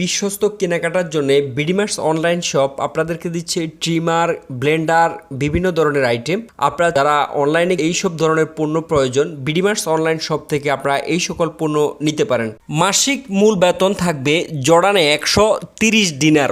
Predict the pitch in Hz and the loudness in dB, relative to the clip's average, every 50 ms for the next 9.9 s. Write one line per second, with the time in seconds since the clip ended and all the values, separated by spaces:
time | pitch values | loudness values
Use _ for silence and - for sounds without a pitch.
0 | - 82 135 143 - - 156 160 180 196 - - - 147 135 117 147 156 165 180 | 2 2 0 2 2 2 2 4 2 2 -2 -8 -10 -8 -2 2 4 4 4 4
1 | 185 202 214 220 185 214 196 151 156 156 160 175 165 160 143 127 - - 160 185 | 4 4 4 4 2 0 0 2 2 2 4 4 4 4 2 2 2 2 2 2
2 | 208 208 - - - _ - 180 190 202 180 190 190 196 202 196 180 175 175 165 | 2 0 -2 -8 -14 _ 0 0 2 2 2 2 2 2 4 4 4 4 4 2
3 | 160 - - 170 160 160 - 190 214 214 - - - _ _ - 170 165 - - | 2 0 -2 -4 -4 -2 0 0 2 0 0 -4 -10 _ _ -2 -2 0 2 2
4 | 220 220 - - - 254 240 254 247 214 180 180 185 185 185 165 147 175 180 175 | 2 2 2 2 2 2 4 4 2 2 2 2 2 2 2 2 2 0 0 2
5 | 185 175 156 147 147 139 139 131 127 139 135 165 208 - - 180 214 220 - - | 0 0 0 2 2 4 2 2 0 0 0 0 0 0 2 0 0 0 0 -2
6 | 262 254 262 - - 254 254 254 262 262 254 220 185 196 214 208 208 208 - - | -2 -4 -4 -6 -2 0 2 4 4 4 4 2 4 4 4 4 4 2 2 0
7 | 208 180 175 170 170 170 147 131 135 156 165 170 180 190 190 208 208 - 247 196 | 0 0 2 2 2 0 0 2 4 4 4 6 4 4 4 2 2 2 0 0
8 | 202 170 - 160 160 156 160 - - 208 196 - 254 247 226 - - 240 120 135 | 0 0 2 2 0 0 0 -2 -4 -4 -2 0 0 0 0 0 0 0 2 2
9 | 147 147 - - - - - 165 160 160 170 170 - 165 151 143 151 143 | 2 2 2 2 0 0 2 2 2 2 0 0 2 2 2 4 4 4